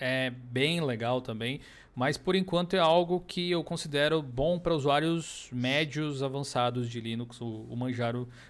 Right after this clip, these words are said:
pra iniciantes, pode ser um pouco complicado. E aí depende um pouco do que, que você chama de iniciante também, obviamente, mas do meu ponto de vista, iniciantes em informática no Linux não iam se dar muito bem com o Manjaro, sabe? Precisa entender o que é um pacote,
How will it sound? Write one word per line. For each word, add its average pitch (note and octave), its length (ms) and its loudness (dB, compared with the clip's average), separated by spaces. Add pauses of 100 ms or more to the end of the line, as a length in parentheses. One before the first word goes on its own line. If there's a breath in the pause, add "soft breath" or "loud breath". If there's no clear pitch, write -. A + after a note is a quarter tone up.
(120)
pra D3+ 180 6
iniciantes, E3 800 0
pode D3+ 260 -4
ser - 180 -2
um D3+ 80 -2
pouco D3 240 -2
complicado. C3 680 -2 (580 soft breath)
E C3 100 -6
aí C3+ 140 2
depende E3+ 320 0
um D#3 40 -4
pouco F#3+ 240 2
do E3+ 120 2
que, F3 120 -2
que - 80 -14
você F3+ 100 -4
chama E3+ 240 -2
de D#3+ 80 -4
iniciante D3+ 480 -2
também, C#3 300 -2
obviamente, C3+ 520 -2
mas B2 300 -6 (420 loud breath)
do B2 120 -4
meu C#3 120 2
ponto D3+ 160 -2
de C3+ 80 -2
vista, C#3 280 -4
iniciantes C3 560 -4
em C3 60 -2
informática B2+ 760 -4
no A#2 100 -4
Linux B2 480 -8
não B2 300 -6
iam B2+ 120 -2
se B2+ 160 -8
dar B2 120 -2
muito B2+ 200 -4
bem B2 160 -2
com B2 120 -4
o - 20 -4
Manjaro, B2+ 440 -4
sabe? A#2 180 -14 (260 soft breath)
Precisa B2+ 300 -6
entender B2+ 260 0
o B2 80 0
que B2 80 -10
é A#2+ 40 -2
um A#2 60 -4
pacote, A#2+ 800 -6